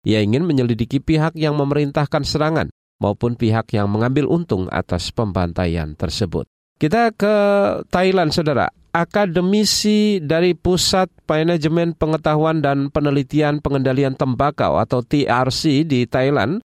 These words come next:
memperingatkan mengenai penjualan rokok elektrik baru atau vape yang dikenal dengan toy pot. Toy pot terlihat seperti replika kartun populer yang menargetkan mahasiswa dan pelajar sekolah. Dikutip dari Antara, manajer proyek di T R C, Sirah Lapyai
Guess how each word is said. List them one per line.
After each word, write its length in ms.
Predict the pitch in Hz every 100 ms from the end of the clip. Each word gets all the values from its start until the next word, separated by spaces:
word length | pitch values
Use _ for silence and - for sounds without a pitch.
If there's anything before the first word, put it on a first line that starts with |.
| _
memperingatkan 720 | - 143 151 160 165 - 185 175
mengenai 240 | 160 170
penjualan 480 | 170 151 143 151 160
rokok 320 | 151 151 156
elektrik 480 | 139 147 143 160 139
baru 480 | 113 139 165 120 -
atau 400 | - 117 135 131
vape 800 | 113 - - - 135 - 151 117
yang 160 | 170 117
dikenal 400 | 104 117 123 127
dengan 320 | 113 117 113
toy 240 | 120 117 -
pot. 240 | 151 - _ _
Toy 160 | - 156
pot 240 | 170 196
terlihat 400 | 175 175 165 170
seperti 400 | - 156 151 165
replika 560 | 156 143 180 196 190 180
kartun 480 | - 165 - 165 160
populer 400 | 147 139 147 120
yang 240 | 98 98
menargetkan 560 | 104 101 107 117 - 123
mahasiswa 640 | 123 110 - 110 123 113
dan 160 | 104 98
pelajar 400 | - 98 90 90
sekolah. 480 | - - 110 98 - _ _
Dikutip 320 | 104 127 143
dari 240 | 139 139 131
Antara, 400 | 139 139 135 180
manajer 400 | 160 120 120 113
proyek 320 | 127 127 113
di 240 | 120 123
T 240 | 110 131 104
R 160 | 113
C, 320 | 113 123 123
Sirah 640 | 170 - 117 120 101 - -
Lapyai 800 | 117 113 110 - 127 131 131